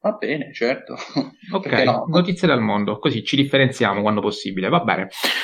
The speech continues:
Speaker 2: Miglior scenografia, quindi, eh, lo abbiamo detto, eh, passiamo al miglior montaggio. Il processo di Chicago Seven, The Father, Sound of Metal,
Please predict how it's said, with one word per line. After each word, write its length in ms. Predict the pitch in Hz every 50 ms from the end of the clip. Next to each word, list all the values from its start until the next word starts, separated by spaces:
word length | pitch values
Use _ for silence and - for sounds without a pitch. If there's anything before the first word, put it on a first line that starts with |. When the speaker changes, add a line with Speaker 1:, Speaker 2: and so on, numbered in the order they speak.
| - - _ -
Speaker 2:
Miglior 220 | - 170 214 240 247
scenografia, 560 | - - 190 190 190 185 175 185 180 127 123
quindi, 260 | 127 135 120 110 104
eh, 520 | 101 101 - _ _ - 139 131 127 127 123
lo 80 | 131 135
abbiamo 240 | 139 165 180 208
detto, 500 | 208 233 233 240 233 - 240 233 175 -
eh, 260 | - 160 - - - -
passiamo 560 | _ 214 190 - - - 143 143 147 143 143 -
al 120 | 160 160
miglior 300 | 165 165 135 123 127 113
montaggio. 840 | 120 123 120 123 113 117 104 101 107 107 107 110 107 107 110 - _ _ _ _ _ _ _ _ _ _ _ _ _ _ - - - _ _
Il 140 | - 180 175
processo 360 | 180 180 175 175 160 - - 143
di 40 |
Chicago 300 | - 139 127 131 135 151
Seven, 680 | 156 - - 202 202 196 190 214 208 208 196 - - _ _ _
The 140 | _ 131 123 117
Father, 560 | - - 165 160 160 160 165 170 175 180 175 - - - - -
Sound 240 | - 123 127 127 123
of 120 | 120 120
Metal, 520 | 135 143 131 127 127 - 160 175 202 -